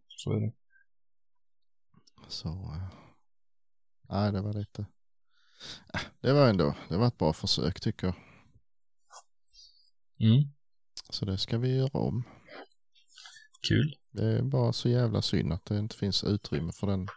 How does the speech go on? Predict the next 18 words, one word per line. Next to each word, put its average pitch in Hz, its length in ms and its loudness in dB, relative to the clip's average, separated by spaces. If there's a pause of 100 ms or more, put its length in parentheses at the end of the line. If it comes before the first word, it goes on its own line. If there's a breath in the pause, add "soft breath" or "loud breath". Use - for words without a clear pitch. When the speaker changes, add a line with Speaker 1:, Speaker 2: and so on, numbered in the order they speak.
Speaker 2:
typen 92 320 -2
av 95 60 0
jakt, 85 300 -2
annars 90 280 -2
hade 95 140 -2
man 95 200 -2
ju 101 140 -2
beställt - 520 -2
en 95 60 -2
stövare 95 520 -2
direkt 92 320 -6
ju. 92 60 -6 (1500 soft breath)
Det 92 60 -6
är 92 80 -2
ju 90 140 -2
så - 180 -4
jävla 95 360 0
roligt. 90 600 -2